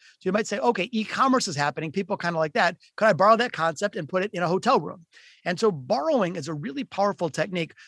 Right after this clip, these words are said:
When you're struggling with either an opportunity or a challenge, you just say that question, "Where else?" Where else in the world is something similar happening? Where else is someone solving a problem that's tough? And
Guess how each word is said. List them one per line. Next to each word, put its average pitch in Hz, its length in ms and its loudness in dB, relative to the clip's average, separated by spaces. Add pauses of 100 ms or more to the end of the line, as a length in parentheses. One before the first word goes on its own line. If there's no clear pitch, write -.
(100)
When 180 100 -2
you're 175 80 -4
struggling 277 360 0
with 214 140 2
either 220 160 2
an 170 80 2
opportunity 180 500 0
or 151 60 0
a 143 60 -4
challenge, 185 340 0
you 160 60 -4
just 185 200 -6
say 214 120 0
that 175 180 0
question, 139 380 -2
"Where 156 180 4
else?" - 340 -8 (420)
Where 269 260 4
else 226 280 4
in 220 160 2
the 214 60 4
world 175 240 2
is 160 80 -4
something 180 280 -4
similar 160 400 -2
happening? - 500 -2
Where 185 220 2
else 233 180 2
is 165 80 -4
someone 196 220 -2
solving 185 400 2
a 147 40 -4
problem 175 380 2
that's 139 180 -6
tough? 139 360 -2 (340)
And 196 160 0